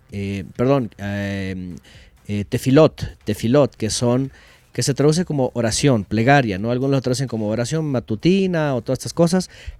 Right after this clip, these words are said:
pero, mm, eh, tefilot, dijimos, tefilá es una comunión, ¿sí? En donde sí, ciertamente va a comunicarle algo al Creador, pero entiéndase esto, una comunión,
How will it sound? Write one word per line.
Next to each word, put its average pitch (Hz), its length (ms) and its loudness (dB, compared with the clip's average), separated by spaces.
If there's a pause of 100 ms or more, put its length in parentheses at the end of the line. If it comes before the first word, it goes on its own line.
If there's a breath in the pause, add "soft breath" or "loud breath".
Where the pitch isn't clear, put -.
pero, 127 500 6
mm, 127 240 -2 (140)
eh, 117 480 2
tefilot, 135 500 4
dijimos, 135 480 -2
tefilá 120 640 0
es 120 460 0
una 143 220 -2
comunión, 113 680 0 (400 soft breath)
¿sí? 139 300 -6 (280 soft breath)
En 113 160 -2
donde 110 280 2
sí, 147 280 4
ciertamente 127 540 -2
va 120 100 0
a 120 40 -4
comunicarle 110 720 0
algo 151 420 4
al 127 120 0
Creador, 117 600 -2
pero 110 200 0
entiéndase 131 560 -2
esto, 131 200 -6
una 127 160 -4
comunión, 110 720 -2